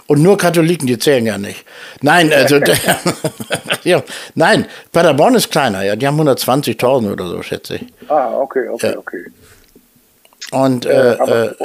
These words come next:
Speaker 2: äh, Ro-, Rostock, Nürnberg, Braunschweig, sind doch alles Großstädte.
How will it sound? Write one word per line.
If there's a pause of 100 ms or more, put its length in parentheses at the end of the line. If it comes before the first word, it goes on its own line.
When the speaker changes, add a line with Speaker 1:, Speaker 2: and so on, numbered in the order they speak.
(180)
Speaker 2:
äh, (160)
Ro-,
Rostock,
Nürnberg,
Braunschweig, (640)
sind
doch
alles
Großstädte.